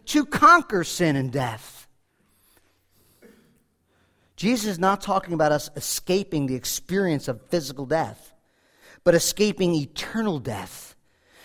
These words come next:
because he, Jesus, conquered and tasted death for us. You need to hear that this morning.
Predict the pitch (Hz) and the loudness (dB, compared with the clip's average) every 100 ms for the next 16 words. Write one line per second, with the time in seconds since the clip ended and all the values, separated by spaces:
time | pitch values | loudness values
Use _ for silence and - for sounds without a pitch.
0 | - - 190 202 190 - - 254 233 180 | -6 -2 6 8 8 6 2 4 6 2
1 | 120 202 247 180 175 - - 220 240 175 | 0 0 0 0 -4 -6 -2 0 0 -2
2 | 165 170 151 - - 226 240 - 220 147 | -6 -4 -4 -6 -8 -6 -6 -6 -8 -6
3 | 135 160 160 - - _ - 180 156 123 | -2 0 -2 -8 -20 _ -2 4 6 4
4 | 110 - 131 160 170 165 156 135 - 117 | -2 -8 -4 -2 -2 -2 0 0 -4 -12
5 | 135 120 92 | -10 -8 -10